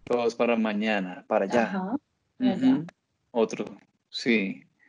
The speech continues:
Speaker 2: Ok.
Speaker 1: ¿Qué llama la, qué, qué es, qué llama la atención de esto? Que a pesar de la timidez, es más fácil verlos de víctima que los accountable. Como que nos cuesta un poquito más de trabajo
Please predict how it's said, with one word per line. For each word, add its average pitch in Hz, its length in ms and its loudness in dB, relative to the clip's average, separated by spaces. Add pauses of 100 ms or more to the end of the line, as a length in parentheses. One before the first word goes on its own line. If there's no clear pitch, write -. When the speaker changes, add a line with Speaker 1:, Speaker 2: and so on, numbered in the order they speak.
(240)
Speaker 2:
Ok. - 260 -4
Speaker 1:
¿Qué 147 120 6
llama 165 260 6
la, 180 260 2
qué, 143 340 0
qué 147 100 -2
es, 131 160 -4
qué - 220 -4
llama 156 180 2
la 165 80 2
atención 135 380 0
de 147 200 6
esto? 110 340 -6 (480)
Que 123 800 0 (800)
a 127 100 -2
pesar 127 400 2
de 135 120 2
la 165 180 6
timidez, 156 840 2 (540)
es 127 120 -4
más 143 280 0
fácil 147 420 0
verlos 147 380 4
de 139 80 4
víctima 127 440 4
que 143 120 -4
los 123 160 0
accountable. 107 540 -2 (420)
Como 123 220 0
que 123 100 2
nos 117 240 -2
cuesta 120 280 -4
un 127 60 2
poquito 131 440 0
más 123 120 6
de 120 80 0
trabajo 104 460 2